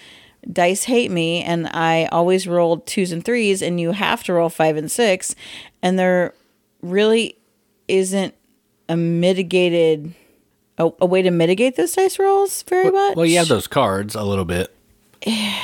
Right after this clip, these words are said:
Speaker 1: Yeah, I don't know. It just didn't really grab me. I was really not into it.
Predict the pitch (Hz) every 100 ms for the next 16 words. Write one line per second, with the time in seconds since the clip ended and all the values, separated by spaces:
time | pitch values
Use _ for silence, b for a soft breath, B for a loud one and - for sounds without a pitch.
0 | B B B B B B B B B -
1 | 190 185 180 - 233 214 175 170 165 165
2 | - 202 202 247 - - - - - _
3 | _ - 220 226 226 - 185 185 180 175
4 | 165 151 - 156 131 113 92 73 - -
5 | 143 160 160 156 156 151 151 151 151 147
6 | 123 120 87 104 - - 73 78